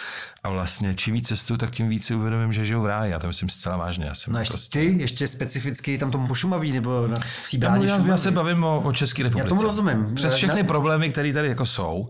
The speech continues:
Speaker 2: Hmm.
Speaker 1: tak z mýho pohledu žijeme v ráji. To je prostě můj,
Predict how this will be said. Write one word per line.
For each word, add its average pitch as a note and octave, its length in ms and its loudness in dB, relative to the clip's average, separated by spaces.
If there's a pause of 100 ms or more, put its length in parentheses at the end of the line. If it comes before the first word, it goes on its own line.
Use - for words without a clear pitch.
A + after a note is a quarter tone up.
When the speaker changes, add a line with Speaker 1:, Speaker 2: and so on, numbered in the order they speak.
(120)
Speaker 2:
Hmm. A#2+ 180 0 (140)
Speaker 1:
tak - 320 -4
z F#2+ 100 -4
mýho D3 240 4
pohledu G#2 580 2
žijeme F2+ 360 -2
v D#2+ 60 -4
ráji. D#2+ 360 -4 (140)
To F#2 80 -6
je F#2 80 -4
prostě F2 340 -4
můj, F2 680 0